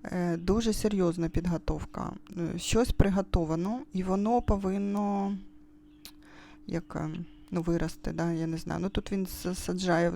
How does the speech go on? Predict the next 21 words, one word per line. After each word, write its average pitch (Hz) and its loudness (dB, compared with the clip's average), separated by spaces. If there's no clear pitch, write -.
на 165 -2
карті, 165 -2
людина 180 4
посадила 170 0
зерно, 180 2
воно 180 2
повинно 165 2
прорости 170 0
і 214 0
дасть, 175 0
дати 175 0
плоди, 170 4
урожай. 170 0
Так 196 0
і 226 0
наші, 165 0
вони 185 0
щось - -2
підготували, 175 0
що - -4
це 185 0